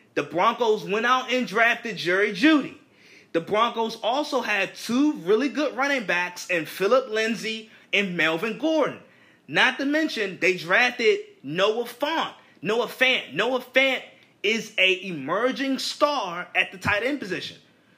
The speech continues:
So he has Elway as a, as his executive.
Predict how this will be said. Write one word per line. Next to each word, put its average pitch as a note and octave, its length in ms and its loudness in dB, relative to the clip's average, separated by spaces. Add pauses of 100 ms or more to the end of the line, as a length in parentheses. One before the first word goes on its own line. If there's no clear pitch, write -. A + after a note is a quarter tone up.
So G#3 520 2 (480)
he G#3+ 160 0
has G3+ 260 2 (100)
Elway D#4+ 640 2 (120)
as G#3+ 240 2
a, F#3 380 0 (920)
as G3 180 6
his G#3 120 -4
executive. C#3+ 560 -2